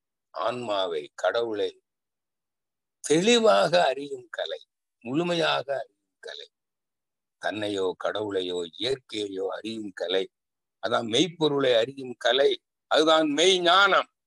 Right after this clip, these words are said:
என்று கூறி, பொருள் வளத்தோடு வாழ மனவளக்கலையை கற்றுக்கொள்ளுங்கள். இயற்கையில் வளம் நிறைந்திருப்பதை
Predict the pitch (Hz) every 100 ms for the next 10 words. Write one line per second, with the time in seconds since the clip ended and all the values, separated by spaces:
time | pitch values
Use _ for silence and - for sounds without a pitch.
0 | _ - 95 85 76 110 120 95 - _
1 | _ _ _ _ _ _ _ - - 117
2 | 135 127 117 - 107 101 95 92 92 95
3 | - - _ _ _ _ - 110 113 107
4 | 92 101 92 85 - 78 - - 110 117
5 | 113 120 123 _ _ _ _ _ _ _
6 | _ _ 117 139 - - 117 95 110 113
7 | 92 117 139 131 113 _ 104 101